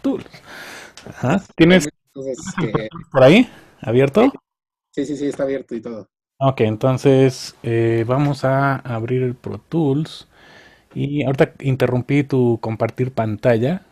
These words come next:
Speaker 1: pero
Speaker 2: Ajá.
Speaker 1: me vas a tener que ayudar compartiendo otra vez la pantallita.
Speaker 2: Ok.
Speaker 1: Y prefiero que hagamos esto en tu compu.
Speaker 2: A ver. ¿Listo? ¿Ya lo ves?
Speaker 1: Ahí lo veo. Ok, entonces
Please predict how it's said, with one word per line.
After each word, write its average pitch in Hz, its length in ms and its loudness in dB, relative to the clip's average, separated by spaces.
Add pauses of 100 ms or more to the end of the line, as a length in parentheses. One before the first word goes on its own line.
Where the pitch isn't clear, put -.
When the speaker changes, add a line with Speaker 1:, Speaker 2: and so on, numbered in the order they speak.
(360)
Speaker 1:
pero - 280 -10
Speaker 2:
Ajá. 196 160 -10 (220)
Speaker 1:
me 120 60 -20
vas 120 180 -14
a - 20 -20
tener 120 160 -8
que 123 60 -2
ayudar 113 280 0
compartiendo 107 520 -6
otra 104 160 -10
vez 101 140 -8
la 90 100 -12
pantallita. 131 640 -2 (920)
Speaker 2:
Ok. 165 320 -10 (960)
Speaker 1:
Y 127 80 -10
prefiero 160 320 6
que 165 100 6
hagamos 160 260 6
esto 160 160 0
en 143 80 2
tu 151 140 -4
compu. 170 400 4 (2000)
Speaker 2:
A 107 80 -20
ver. 101 220 -18 (1400)
¿Listo? 117 300 -12
¿Ya 120 100 -8
lo 131 80 -4
ves? 196 300 -4 (240)
Speaker 1:
Ahí 131 400 4
lo 113 180 0
veo. 95 220 -6 (100)
Ok, 117 300 -8 (140)
entonces 117 1200 -4